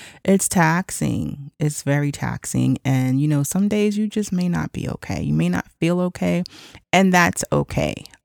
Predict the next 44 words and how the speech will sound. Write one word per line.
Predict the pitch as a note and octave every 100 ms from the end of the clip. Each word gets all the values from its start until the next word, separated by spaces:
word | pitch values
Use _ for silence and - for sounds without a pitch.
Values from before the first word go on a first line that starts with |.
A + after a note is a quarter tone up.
| _ -
I | D#3+
was | D#3+ -
scrolling | - E3 E3+ E3 D#3
on, | C#3 C#3 C#3 C#3 D3 _ - _
like, | D#2 -
social | - D2 - C3+
media | C3 C#3 C3 - C#3+ _ -
and | - C#3+
I | C#3+ C#3
saw | - D3 C#3 C3+ C3+ -
a | D#3
post | C#3+ - D3+ D3+ -
about | D3 C3+ B2+
Kyrie | - - D#3+ D#3 D3+ C#3
Irving, | - C3 D3+ F#3 G#3 A3+ -
um, | - C3+ C3 C#3+
the | D3
basketball | C#3 D3 E3+ E3+ E3
player, | - F3+ E3+ E3+ E3 -
and | C#3+ C#3+
that | C#3 C3+ - -
he | - E3+ D#3+ - - _ _ _ -
took | F3 F3+
a |
mental | E3 D#3+ E3
health | D#3+ C#3+ D#3 -
day. | F#3+ G#3+
Like, | F#3 C#3+
he | D#3+ D3+
was | D#3
just | D3 -
like, | C#3
he's | D3+ D3+
not | D3 C#3
playing | D#3 D3 D3
in | D3
the | C#3+
game. | F3+ D#3 -
He | A3
took | G#3 A3+
a |
mental | G#3 G#3 G3
health | G3+ -
day. | C#3+